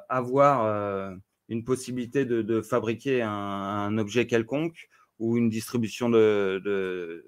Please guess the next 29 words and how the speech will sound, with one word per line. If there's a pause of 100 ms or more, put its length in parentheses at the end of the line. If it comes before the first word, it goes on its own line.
(320)
de
denrées (540)
et,
euh,
pouvoir,
euh, (680)
disons,
utiliser
la
blockchain
pour
pouvoir,
euh, (1200)
pour
pouvoir
en
fait,
euh, (840)
si
vous
voulez,
euh, (640)
euh, (100)
être,
être,
avoir
un,
un
revenu